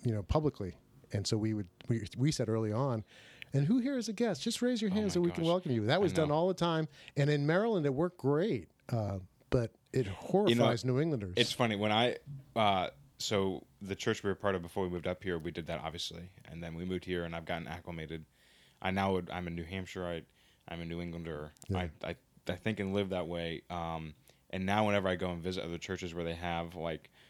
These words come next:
Speaker 2: the raise your hand thing,
Speaker 1: Yeah.
Speaker 2: I internal, my first reaction is, "I'm never coming back."
Speaker 1: Yeah.
Speaker 2: Like, that's,
Speaker 1: Yeah.
Speaker 2: <laughs> that's how I respond to
Speaker 1: Yeah.
Speaker 2: that. I just,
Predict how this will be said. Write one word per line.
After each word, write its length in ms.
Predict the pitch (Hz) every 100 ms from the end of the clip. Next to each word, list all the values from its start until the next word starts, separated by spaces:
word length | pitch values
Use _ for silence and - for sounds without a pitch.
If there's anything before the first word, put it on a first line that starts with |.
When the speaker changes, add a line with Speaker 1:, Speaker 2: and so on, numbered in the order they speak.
| _ -
Speaker 2:
the 100 | 92
raise 300 | 85 90 90
your 80 |
hand 440 | 85 92 92 95 98 - -
thing, 300 | 113 127 131
Speaker 1:
Yeah. 180 | 107 90 - _
Speaker 2:
I 160 | 107 107 - _
internal, 420 | 117 110 113 117
my 140 | 104 101
first 280 | - 113
reaction 380 | 107 95 92 95
is, 120 | 87 82
"I'm 120 | 92
never 180 | 87 82
coming 220 | 80 78
back." 320 | - - -
Speaker 1:
Yeah. 140 | - 98
Speaker 2:
Like, 140 | 104
that's, 280 | 117 117 - - - - -
Speaker 1:
Yeah. 160 | 107
Speaker 2:
<laughs> 40 | 92
that's 180 | 147 -
how 160 | 208
I 60 | 151 143
respond 560 | 180 - - 117 - -
to 80 |
Speaker 1:
Yeah. 160 | 117 117
Speaker 2:
that. 160 | 107 127 131
I 60 | 131
just, 240 | 127 139